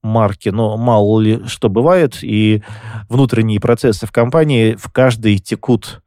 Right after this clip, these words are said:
совершенно по-разному, а, ну, философией, что ли, пониманием, возможностями. И Sony сейчас это такая хорошая осень патриарха, когда можно уже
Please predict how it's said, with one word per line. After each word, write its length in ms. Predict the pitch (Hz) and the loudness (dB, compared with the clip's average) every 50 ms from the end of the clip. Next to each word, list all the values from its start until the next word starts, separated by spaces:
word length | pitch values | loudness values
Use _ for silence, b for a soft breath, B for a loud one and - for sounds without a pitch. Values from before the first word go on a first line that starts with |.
| B B B B B 104 | B B B B B -18
совершенно 340 | B - - - 123 113 107 | B -8 -4 -2 0 0 0
по-разному, 720 | - 143 139 120 107 101 113 113 107 107 104 101 101 101 104 | 2 2 2 2 2 0 0 -2 0 2 2 2 2 0 0
а, 360 | 110 110 104 104 107 110 110 110 110 - _ _ _ _ _ _ _ _ _ _ | 0 0 0 2 0 0 -2 -4 -8 -12 _ _ _ _ _ _ _ _ _ _
ну, 100 | - 101 | -8 -6
философией, 720 | - - 139 113 101 107 - - 156 180 165 - 117 95 98 | -4 0 2 2 2 2 2 0 0 0 0 0 0 0 0
что 240 | - - - 95 92 | 0 0 -2 0 0
ли, 100 | 98 95 | 0 -2
пониманием, 720 | - - 98 95 104 107 117 123 127 117 104 101 98 98 | -2 -2 -2 -2 -2 -2 0 0 0 0 -2 -2 -2 0
возможностями. 760 | 104 107 104 123 120 113 101 110 101 - - 107 101 101 110 | 0 0 0 0 0 -2 -2 -2 -6 -4 -2 -2 0 0 -2
И 400 | - 131 120 120 120 117 113 104 B 107 B B B B B 104 B B B _ _ _ _ - | -2 -2 -2 0 2 2 2 0 B -10 B B B B B -20 B B B _ _ _ _ -20
Sony 340 | - - - 190 196 175 135 | -10 -2 2 2 2 2 0
сейчас 480 | - - 127 - - 160 165 156 - 127 | -2 -4 -6 -2 0 0 0 0 0 -2
это 180 | 127 - 120 | -4 -4 -2
такая 540 | - 120 107 - - 135 120 113 113 113 110 | 0 -2 -2 2 2 4 4 4 4 4 2
хорошая 640 | 107 - - 123 143 196 120 - - - 123 113 107 | 0 -2 0 0 2 2 2 0 0 2 2 2 2
осень 500 | - - 113 110 - - 151 131 127 120 - - | 2 0 0 0 0 -2 -4 -4 -4 -4 -6 -6
патриарха, 640 | - 113 - 107 101 95 92 87 87 - - 156 | -6 -4 -2 0 2 2 2 0 0 -2 -2 -2
когда 360 | - 117 92 95 98 101 107 117 104 _ _ _ B B B B B B B B B | -2 -4 -4 -2 -2 -2 -2 -2 -6 _ _ _ B B B B B B B B B
можно 340 | B 117 110 110 101 95 110 | B 0 2 2 2 0 -2
уже 440 | 101 101 98 107 104 104 101 104 110 | -2 0 2 2 2 2 0 -2 -4